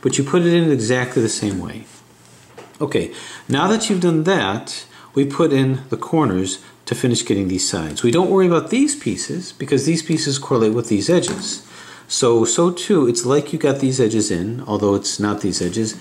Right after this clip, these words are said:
These represent the edges. Hopefully that makes sense. To roll the corners in, it's like you do with any, uh, three-by-three. Nothing really tricky over here. So this is green, blue, and purple.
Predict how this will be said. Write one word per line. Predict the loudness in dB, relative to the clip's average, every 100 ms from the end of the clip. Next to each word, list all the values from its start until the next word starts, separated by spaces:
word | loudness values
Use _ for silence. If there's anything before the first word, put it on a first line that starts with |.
| -12
These | -2 2 2 2
represent | 0 0 -4 -4
the | -6
edges. | -8 -12 -14 -14 -16 -20 -20 -2
Hopefully | 0 2 2
that | 2 0
makes | -4 -4
sense. | 0 0 0 -2 -4 -12 -20 -20 -20 -20 -20 -20 -20 -20 -20 -18 -20 -14 -4
To | 2
roll | 4 4
the | 2
corners | 0 0 2 2 2
in, | 2 2
it's | -2 -4 0
like | -2 0
you |
do | 2 4
with | 4 2 -2
any, | 2 2 0
uh, | -2 0 0
three-by-three. | 0 0 2 0 0 0 0 -2 -8 -6
Nothing | -4 0 2
really | 4 2
tricky | 0 -2 0
over | 0 0
here. | -6 -6 -4 -4 -6 -10 -18
So | -4 0
this | 2 2
is | 2 2 0 -6 -12 -20 -14
green, | -2 0 2 0 -2 -2
blue, | 0 2 0
and | -4
purple. | -2 -2 0 -2 -2